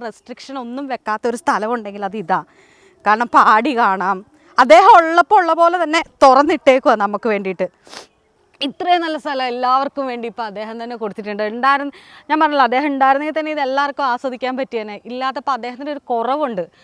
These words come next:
ആ കുറവിൽ ഇതെങ്ങനെ ആസ്വദിക്കാൻ പറ്റും? നമ്മൾ പറയില്ലേ, നല്ലവരെ ദൈവം പെട്ടെന്ന് വിളിക്കുമെന്നൊക്കെ. അങ്ങനെ എന്തോ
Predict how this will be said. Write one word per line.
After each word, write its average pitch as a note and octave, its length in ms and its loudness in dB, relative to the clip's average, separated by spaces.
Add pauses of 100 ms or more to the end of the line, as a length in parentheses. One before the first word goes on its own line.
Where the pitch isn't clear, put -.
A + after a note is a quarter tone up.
(260)
ആ - 20 -16 (160)
കുറവിൽ C4+ 420 -6
ഇതെങ്ങനെ C#4 380 -8
ആസ്വദിക്കാൻ A#3+ 480 -12
പറ്റും? A3+ 240 -14 (680)
നമ്മൾ C4+ 240 -4 (100)
പറയില്ലേ, A3 260 -6 (480)
നല്ലവരെ B3 480 -6 (120)
ദൈവം G3+ 280 -12
പെട്ടെന്ന് A#3 460 -10
വിളിക്കുമെന്നൊക്കെ. F#3+ 680 -12 (580)
അങ്ങനെ A3+ 260 -8 (100)
എന്തോ B3+ 160 -8